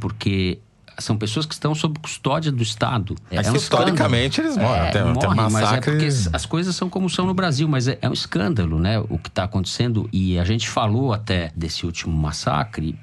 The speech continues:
Speaker 1: a gente mencionou, mas não teve nem tempo de discutir,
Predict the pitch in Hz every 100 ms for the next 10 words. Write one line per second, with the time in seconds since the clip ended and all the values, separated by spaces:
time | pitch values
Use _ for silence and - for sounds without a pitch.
0 | - 82 87 - 87 104 107 107 98 104
1 | 139 113 90 87 82 87 85 104 104 87
2 | 90 90 104 - 113 - 139